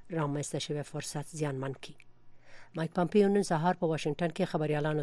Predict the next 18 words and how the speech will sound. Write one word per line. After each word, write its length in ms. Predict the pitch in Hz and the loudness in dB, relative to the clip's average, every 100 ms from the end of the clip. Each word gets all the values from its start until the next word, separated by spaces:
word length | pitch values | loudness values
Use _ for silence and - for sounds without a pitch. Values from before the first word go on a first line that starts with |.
| 156 | 0
ته 80 | 143 | 0
ویلي 240 | 156 165 175 | 0 0 0
دي 60 | 175 | -2
چې 80 | 170 | -2
د 100 | 151 156 | 0 0
جمهور 260 | 143 151 156 | 0 0 0
رئیس 200 | 147 - - | 0 -2 -2
ټرمپ 200 | 175 151 | -2 -2
د 100 | 160 | -4
حکومت 360 | 147 - 151 147 | -4 -4 -4 -4
په 80 | 151 | -8
خارجي 360 | 160 147 139 147 | -4 -4 -2 -4
سیاست 400 | - 143 160 156 | -4 -4 -4 -4
کې 100 | 185 185 - - - - | -4 -6 -8 -16 -10 -8
حقیقت 460 | 165 156 - 151 - | -4 -4 -2 -4 -4
پالنه، 320 | 147 143 170 196 - - - 165 | -2 0 0 -2 -8 -18 -6 -4
استقلالیت 640 | - - - 151 143 156 - - - - - | -4 -6 -6 -4 -2 -4 -6 -14 -20 -10 -2
او 80 | 147 | 0